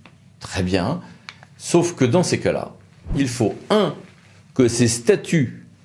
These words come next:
soient modifiés par une disposition expresse, et ça,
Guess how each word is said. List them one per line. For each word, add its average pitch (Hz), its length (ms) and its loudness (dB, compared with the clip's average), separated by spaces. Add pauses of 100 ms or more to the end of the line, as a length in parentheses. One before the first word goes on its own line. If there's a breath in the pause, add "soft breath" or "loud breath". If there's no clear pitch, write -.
(140)
soient - 320 2
modifiés 185 1120 4 (120)
par 127 180 4
une 127 140 6
disposition 113 640 2
expresse, - 560 0
et - 80 -2
ça, - 420 0